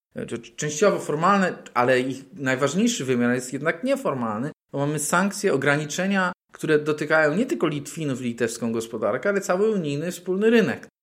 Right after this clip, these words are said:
Mamy oczywiście jeszcze szereg innych kwestii, jak właśnie o Xinjiangu wspominałem, ale, e, kwestie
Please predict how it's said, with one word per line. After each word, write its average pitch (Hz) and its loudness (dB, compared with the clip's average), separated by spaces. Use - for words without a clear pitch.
Mamy 214 6
oczywiście 202 2
jeszcze 196 4
szereg 190 6
innych 220 4
kwestii, 147 4
jak 120 4
właśnie 120 -2
o 117 -4
Xinjiangu 123 -2
wspominałem, 147 0
ale, 117 0
e, 117 0
kwestie 117 0